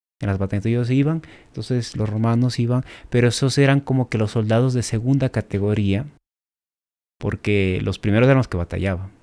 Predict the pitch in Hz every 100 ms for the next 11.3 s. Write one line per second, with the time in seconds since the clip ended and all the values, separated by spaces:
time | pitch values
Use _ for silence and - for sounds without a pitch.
0 | _ _ - - - - 107 113 120 127
1 | 127 131 - 117 131 139 160 - 117 -
2 | 117 110 127 156 - - - - - 131
3 | 101 107 101 101 - 123 160 - - -
4 | - - 110 107 113 - 107 101 - 110
5 | 110 - - - 101 95 - 98 95 120
6 | 113 135 135 120 131 143 143 - - -
7 | _ - 120 131 139 135 139 127 117 131
8 | 131 120 - 110 - - 139 143 117 101
9 | 101 - 123 - 113 104 101 - 139 -
10 | 165 - - - - - - _ _ _
11 | 143 - 139